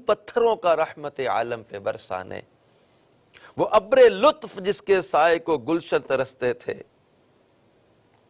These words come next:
यहाँ ताइफ में उसके जिस्म पर पत्थर बरसते थे। वो बाजू जो गरीबों को सहारा देते रहते थे, पया पे आने वाले पत्थरों की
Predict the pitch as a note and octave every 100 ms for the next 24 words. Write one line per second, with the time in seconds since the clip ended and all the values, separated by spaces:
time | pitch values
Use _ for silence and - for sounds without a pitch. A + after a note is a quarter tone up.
0 | _ - - - E3 E3 E3+ - C#3+ E3+
1 | - C#3+ D3 C#3+ - D3+ B2 D#3+ D#3+ D#3+
2 | C#3+ - B2 - - - - - - -
3 | C3+ - - - - _ _ _ _ _
4 | _ _ _ _ - C3 C3 C#3+ C#3+ E3+
5 | C#3+ E3 C#3 C3 D3+ D#3 F3+ E3+ F3 D#3+
6 | B2+ A#2 C3 E3+ F3 F3+ F3+ F#3 F#3 F#3
7 | - - - - - _ _ _ _ _
8 | _ _ _ _ _ _ _ _ _ _
9 | _ _ _ _ _ _ _ - B3+ D#3
10 | D#3+ - E3 C#3+ - C3+ D3 C#3 C#3+ A#2
11 | C3 C3 D#3 - - - - - _ -
12 | _ _ _ _ _ _ _ _ - _
13 | _ F3+ F#3 - E3+ D3+ C#3 B2+